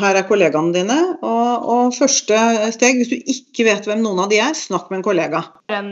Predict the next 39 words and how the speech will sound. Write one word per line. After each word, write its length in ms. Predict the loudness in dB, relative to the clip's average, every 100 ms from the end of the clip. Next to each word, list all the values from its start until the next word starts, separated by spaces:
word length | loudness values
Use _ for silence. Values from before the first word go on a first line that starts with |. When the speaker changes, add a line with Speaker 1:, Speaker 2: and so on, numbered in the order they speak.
| -12
Speaker 2:
introduksjon 1000 | -10 -8 -8 -10 -10 -8 -10 -6 -2 -2 -2
til 160 | -4 -4
de, 120 | 0 0
og 100 | -2
så 160 | -4
får 280 | -4 -2 0
Speaker 1:
Ja. 80 | -2
Speaker 2:
kon-, 180 | -4 -8 _ -14
eh, 500 | -12 -10 -10 -12 -14 -12
kontaktinformasjon 880 | -8 -8 -6 -8 -4 -4 -2 -4 -4
med 160 | -6 -4
en 180 | -4 -2
gang, 260 | -2 -2 -4
e-postadresse, 800 | -6 -6 -4 -2 -2 -2 -2 -2
telefonnummer. 760 | -4 -6 -2 0 0 -2 -6 -8 _ _ -4
Speaker 1:
Ja. 160 | -4 -4 -10
Speaker 2:
At 220 | -10 -4
du, 80 | 0
Speaker 1:
Ja. 240 | 2 2 0
Speaker 2:
at 160 | -2 -8 -2
de 100 | 0
forsikrer 480 | 0 0 0 -2
deg 180 | -6 -6
om 100 | -4
at 120 | -4 -2
det, 200 | -2 -2
det 80 | -2
er 160 | 0
bare 240 | 2 0 0
å 40 |
ta 120 | -4
kontakt 400 | -8 -6 -6 -8
hvis 180 | -18 -14
det 180 | -10 -8 -10
skulle 260 | -10 -8
være 160 | -6 -6
noe. 160 | -6 -6
Speaker 1:
Ja, 140 | -10 -10 _ -14
ja. 140 | -14